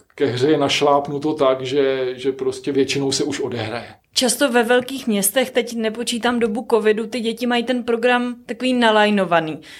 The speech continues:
Speaker 2: Chodí do školy, pak je rodiče převezou do kroužku, do druhého kroužku, aby je třeba dlouho nenechali někde samotné.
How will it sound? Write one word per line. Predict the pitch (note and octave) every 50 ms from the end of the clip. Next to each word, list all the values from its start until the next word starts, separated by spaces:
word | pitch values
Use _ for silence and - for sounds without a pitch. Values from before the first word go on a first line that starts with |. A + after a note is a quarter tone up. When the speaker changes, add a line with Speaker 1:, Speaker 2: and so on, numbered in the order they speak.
| - _ _
Speaker 2:
Chodí | - A3 F#3+ F#3+
do | F#3 A#3 B3
školy, | - - - - C#4 C4 C4+
pak | C4 C4 A#3+ A3+
je | A#3 A3+
rodiče | G#3+ G#3+ G#3 G#3+ G#3+ -
převezou | G3+ - - G#3 G3 F#3+ F#3 F3 E3+ D3+ C3 - - _ _ -
do | G#3+ B3 C4 C4+
kroužku, | C4+ C#4+ C4+ C4 A#3+ - - - A#3+
do | G3+ A3+ A#3
druhého | A3+ B3 B3+ B3+ B3 B3 B3+ B3+
kroužku, | B3+ C4 B3 A#3+ A#3 A#3+ - - A3
aby | G#3 G#3 B3
je | A#3+ A#3
třeba | - B3+ A3+ A#3 A#3
dlouho | G#3+ G#3+ A3+ A#3 A#3 A3 B3+
nenechali | B3+ A#3+ A3+ A3 A3+ A3 A3 B3+ B3 A#3+ B3
někde | A#3+ A#3 A3 G#3 A#3 C4+
samotné. | C4 - C#4 B3+ A#3 A3+ A3 A3 F3 E3 D3+ D3+